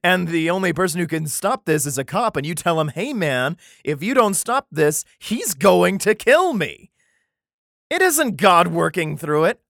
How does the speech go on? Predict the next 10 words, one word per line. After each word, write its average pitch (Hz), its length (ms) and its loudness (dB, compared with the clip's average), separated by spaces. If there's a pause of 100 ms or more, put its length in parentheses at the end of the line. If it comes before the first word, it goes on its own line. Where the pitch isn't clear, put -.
(100)
Fuck - 400 0
you. 123 440 -4 (1700)
<sighs> - 1800 -20
I - 80 -10
got 95 240 -10
real 98 260 -8
uppity - 400 -12
on - 120 -18
that - 180 -18
one. - 220 -20